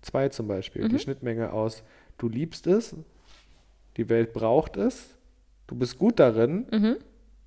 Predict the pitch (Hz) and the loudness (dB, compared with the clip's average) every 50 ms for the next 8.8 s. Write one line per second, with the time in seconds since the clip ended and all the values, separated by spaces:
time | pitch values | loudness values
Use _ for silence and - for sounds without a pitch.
0 | - - 120 131 151 - 147 135 135 - - 160 165 170 170 147 147 135 117 110 | -10 -6 -4 -4 2 6 6 6 6 6 6 6 6 8 6 6 6 6 6 6
1 | 104 104 104 120 - - 151 147 - 220 254 294 262 185 185 - - - - 123 | 4 2 0 0 -2 -2 -4 0 4 6 8 8 8 6 4 0 -4 2 4 4
2 | 123 120 - 220 254 262 254 - - 156 160 180 - - 160 120 - 208 - - | 6 8 8 10 10 10 8 6 6 4 2 2 4 4 6 8 8 8 8 8
3 | 370 403 277 214 220 - - - - - _ - 180 - - 233 226 - - 339 | 8 8 8 6 4 0 -12 -20 -20 -16 _ -10 -4 -2 -2 -2 -2 -2 -2 2
4 | 311 247 226 214 - - 117 117 143 156 - - 190 170 139 107 104 110 - - | 2 2 2 2 -2 -6 -6 -4 -4 -4 -2 2 4 4 4 2 -2 -12 -16 -20
5 | - - _ _ _ _ - 277 262 - - - - - - - - - - _ | -20 -20 _ _ _ _ -4 -2 -2 -2 -2 -6 -14 -20 -20 -20 -20 -20 -20 _
6 | _ _ _ _ _ _ _ _ _ - - - - - - - - - - 226 | _ _ _ _ _ _ _ _ _ -20 -20 -20 -18 -16 -14 -14 -14 2 6 6
7 | 247 240 - 247 - - 277 294 285 285 262 - - 247 240 - - 196 208 233 | 6 6 6 2 4 6 8 8 8 8 6 6 6 6 6 6 6 6 6 8
8 | 269 285 320 330 - - - - - - 220 - - - - | 6 6 4 2 -2 -4 -4 -2 -2 -2 0 0 -2 -2 -4